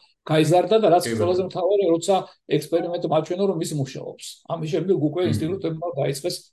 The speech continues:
Speaker 1: ფი-, ფინანსირების გადმოცემა. ხო. ეხლა თვითონ, ა, ეს ექსპერიმენტი, მოკლედ გეტყვით, ესე იგი, მიზანი არის, ა,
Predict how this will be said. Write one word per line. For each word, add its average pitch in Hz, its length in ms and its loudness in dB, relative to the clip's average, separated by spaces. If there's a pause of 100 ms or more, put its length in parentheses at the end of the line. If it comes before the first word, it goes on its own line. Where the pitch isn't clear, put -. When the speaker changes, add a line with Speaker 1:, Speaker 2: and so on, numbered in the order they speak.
(140)
Speaker 1:
ფი-, 143 260 -6 (200)
ფინანსირების 160 640 -6
გადმოცემა. 156 640 -8 (760)
ხო. - 280 0 (840)
ეხლა 196 260 2
თვითონ, 214 460 2 (160)
ა, 135 200 0 (200)
ეს 175 260 0 (440)
ექსპერიმენტი, 196 800 2
მოკლედ 170 400 2
გეტყვით, 160 400 -4
ესე 151 220 -4
იგი, 160 260 -2 (420)
მიზანი 196 460 2
არის, 160 340 4 (140)
ა, 151 140 -6